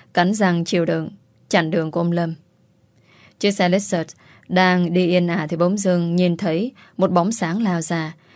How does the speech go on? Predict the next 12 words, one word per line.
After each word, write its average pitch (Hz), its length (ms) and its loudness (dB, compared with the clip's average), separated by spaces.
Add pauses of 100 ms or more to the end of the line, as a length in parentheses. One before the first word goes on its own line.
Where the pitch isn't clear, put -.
không 233 180 0
khỏi 175 220 -2
giật 170 200 -4
mình. 156 240 -2 (800)
May 208 160 2
mắn 190 180 4
là 226 80 0
tài 160 200 -2
xế 170 320 -2
phanh 196 260 -2
lại 160 140 -4
kịp, 156 300 -4